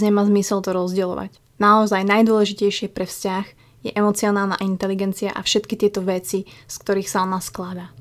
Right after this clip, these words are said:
A aj keď láska nie je emócia a je to len nejaký mentálny program, emócie sú chemické reakcie, ktoré v nás prebiehajú.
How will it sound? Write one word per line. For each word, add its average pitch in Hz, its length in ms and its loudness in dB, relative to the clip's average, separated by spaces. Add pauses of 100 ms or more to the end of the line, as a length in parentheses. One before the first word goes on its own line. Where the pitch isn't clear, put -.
(340)
A - 300 6
aj 262 100 2
keď 220 100 2 (460)
láska 233 400 2
nie 220 160 2
je 202 160 0
emócia 208 800 2
a 196 160 -2
je 196 140 -4
to 202 100 -4
len 202 240 -2
nejaký 196 240 -2
mentálny 208 480 2
program, 214 480 2 (300)
emócie 214 540 4
sú 262 240 2
chemické 202 480 2
reakcie, 190 360 0
ktoré 185 480 -2
v - 40 -20
nás 180 200 -4
prebiehajú. 208 680 -2